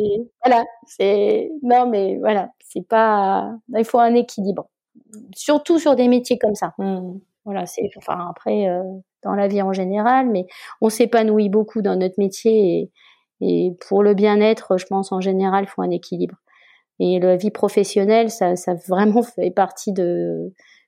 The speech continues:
Speaker 1: je trouve, pour les femmes, c'est très important. Et on se réalise réellement aussi par nos enfants, bien sûr, mais notre vie professionnelle, c'est important.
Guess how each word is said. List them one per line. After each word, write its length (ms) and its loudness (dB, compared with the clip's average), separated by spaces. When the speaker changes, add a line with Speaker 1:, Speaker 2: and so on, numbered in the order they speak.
Speaker 1:
je 80 -20
trouve, 260 -6
pour 220 0
les 80 0
femmes, 320 0
c'est 180 -6
très 220 0
important. 640 -2
Et 360 -6
on 100 -6
se 100 -10
réalise 380 2
réellement 480 4
aussi 260 -4
par 200 -2
nos 180 -6
enfants, 320 0
bien 160 2
sûr, 240 -2
mais 140 4
notre 160 0
vie 100 0
professionnelle, 680 -2
c'est 160 -10
important. 440 -4